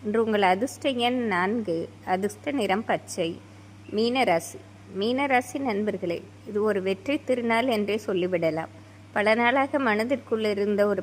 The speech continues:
பிரச்சனைக்கு நல்ல தீர்வு கிடைப்பதோடு, உங்களுக்குள்ளே ஒரு தன்னம்பிக்கையும் தைரியமும் ஏற்படும் நாள். இன்று பொருளாதாரத்திலும் நல்ல வளர்ச்சியை சந்திப்பதால், இது ஒரு ஏற்றமான நாளாகவே இருக்கும். இன்று உங்கள் அதிர்ஷ்ட எண் ஆறு,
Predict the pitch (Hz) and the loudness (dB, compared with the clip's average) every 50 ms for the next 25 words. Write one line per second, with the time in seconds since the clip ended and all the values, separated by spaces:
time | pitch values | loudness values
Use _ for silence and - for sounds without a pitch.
0 | - - 185 185 - - 233 226 226 208 196 - 190 190 185 170 175 190 214 240 | -4 -4 -4 -4 -4 -4 -2 0 0 0 -2 -2 -4 -2 -2 0 0 0 0 0
1 | - - 247 233 233 262 247 240 - - 196 180 190 185 - 185 170 185 170 170 | -2 -2 -4 -4 -2 -2 -4 -4 -2 -2 -2 -2 -2 -2 -2 -2 0 0 0 0
2 | 165 165 156 156 160 - - - - - - - - 202 208 214 233 247 247 - | 0 -2 -4 -4 -6 -10 -14 -20 -20 -20 -18 -10 -6 -4 -2 0 -2 -2 -2 -2
3 | 240 240 247 285 269 247 208 - - 208 214 214 240 277 302 262 247 - - 233 | -2 0 2 2 2 0 0 0 0 2 2 2 0 0 0 -2 -4 -2 0 0
4 | 247 262 285 254 214 196 196 196 214 202 202 214 214 220 226 233 214 190 185 190 | 0 0 2 2 2 2 4 4 2 2 2 0 0 0 0 0 2 2 0 0
5 | - - 180 196 202 202 185 160 151 151 - - - - - - - - - - | 0 -2 -2 0 0 0 0 0 -2 -4 -4 -8 -14 -20 -20 -20 -20 -20 -16 -10
6 | - 220 214 214 214 - - 220 226 269 285 311 302 - 233 240 247 240 - 247 | -6 -2 -2 -2 -2 -2 -2 -2 0 2 2 2 2 2 2 2 0 0 -2 -4
7 | 220 262 269 262 226 190 180 208 233 262 240 190 202 214 214 - - 247 240 - | -2 -2 0 0 0 0 0 0 0 2 2 2 2 2 0 -2 -2 -2 -2 -2
8 | 226 190 190 185 202 196 - 196 170 175 160 147 143 143 - - - - - 196 | -2 -2 0 0 0 0 0 -2 0 0 0 -2 -2 -4 -8 -12 -18 -18 -8 -4
9 | 208 202 196 196 196 190 185 202 208 - - 285 262 254 240 240 254 269 269 247 | -2 0 2 2 2 2 2 0 -2 -2 -2 -2 2 2 2 2 2 2 2 2
10 | 220 196 196 202 202 202 - 196 196 202 214 254 220 165 - - 160 147 151 - | 4 4 4 4 2 2 0 -2 0 2 2 2 2 0 -4 -6 -10 -12 -12 -14
11 | - - - - - - - - - 254 247 240 226 220 208 196 185 202 254 277 | -18 -20 -20 -20 -20 -20 -12 -4 0 0 2 2 4 4 4 4 4 4 2 -2
12 | - - - 294 285 240 240 233 240 254 247 226 196 185 185 196 220 240 185 | -4 -2 -2 -2 0 2 0 0 0 2 2 2 4 4 4 2 2 0 -2